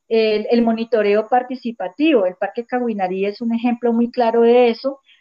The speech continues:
Allá desarrollan un monito-, un monitoreo fuerte sobre la, sobre la tortuga charapa,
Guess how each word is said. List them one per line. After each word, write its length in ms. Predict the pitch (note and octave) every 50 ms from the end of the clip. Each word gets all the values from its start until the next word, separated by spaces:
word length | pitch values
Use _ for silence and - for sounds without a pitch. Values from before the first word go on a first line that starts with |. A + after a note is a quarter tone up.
| _ -
Allá 260 | G3+ G3+ F#3+ G3+ G3
desarrollan 580 | G#3 G#3+ G#3+ B3 A3+ G#3+ G3+ F#3 G#3 G#3 G#3 A#3
un 80 | A#3
monito-, 420 | A#3 A#3 A#3+ A#3+ B3+ B3 - G#3+ - -
un 120 | A3 G#3+
monitoreo 600 | G#3+ A3 A#3 A#3 - B3+ A3 G3 G3 G3 G3 G3 G3
fuerte 360 | - B3+ B3 B3+ B3 C4 B3+
sobre 300 | - C#4 B3 A3 G#3+ G3+
la, 380 | G3 F#3 F#3 F3+ E3+ E3+ E3+ F3 _
sobre 300 | - - A3 G#3 F#3+ F#3+
la 380 | F#3+ F#3+ F#3 F3+ F3 E3+ E3+ -
tortuga 400 | - G3 - - G#3 G#3 A3+ A3+
charapa, 600 | A#3 - B3+ B3 C4 B3 A#3 A3+ - C4 C#4+ D4+